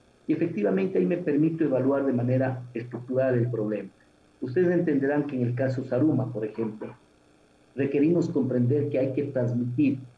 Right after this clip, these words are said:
o yo diría trasladar, del sector informal minero hacia el sector formal laboral a aquellos ciudadanos y ciudadanas que en este momento no cuentan con un empleo adecuado.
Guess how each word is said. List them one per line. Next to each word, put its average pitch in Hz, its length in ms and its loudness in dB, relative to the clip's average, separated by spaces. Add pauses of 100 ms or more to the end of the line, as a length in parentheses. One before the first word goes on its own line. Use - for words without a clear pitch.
(240)
o 139 120 2
yo 139 120 2
diría 135 340 2
trasladar, 123 680 0
del 117 120 -8
sector 160 560 -2
informal 151 760 2
minero 127 420 0 (680)
hacia - 500 -2
el 117 120 -6
sector - 500 -2
formal 131 440 0
laboral 131 600 0 (200)
a 120 80 -4
aquellos 135 440 2
ciudadanos 123 800 0
y 113 80 -8
ciudadanas 123 600 0
que 113 120 -8
en 113 120 -6
este 113 180 -8
momento 123 500 -2
no 127 260 0
cuentan 139 400 0
con 110 140 -10
un 110 140 -14
empleo 120 320 -2
adecuado. 113 480 -4